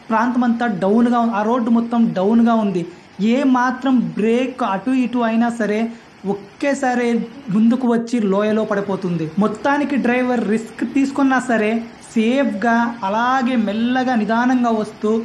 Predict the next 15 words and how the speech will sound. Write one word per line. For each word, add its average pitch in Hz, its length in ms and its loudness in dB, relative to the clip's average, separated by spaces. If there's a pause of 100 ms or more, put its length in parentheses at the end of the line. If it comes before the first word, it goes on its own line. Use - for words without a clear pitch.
(260)
మొత్తానికి 233 840 0 (500)
ఆ 208 140 2
వాగుని 214 500 2
క్రాస్ 208 500 -2
చేశాడు. 175 300 -4 (440)
దయచేసి 285 500 0 (220)
ఏ 262 40 2
ఒక్కరు 277 420 0
కూడా 247 220 0
ఇలాంటి 262 640 0
టైంలో 254 420 2
మాత్రం 226 420 2
రిస్క్ 202 380 -2
చేయకండి. 190 540 -2
ఎందుకంటే 233 680 2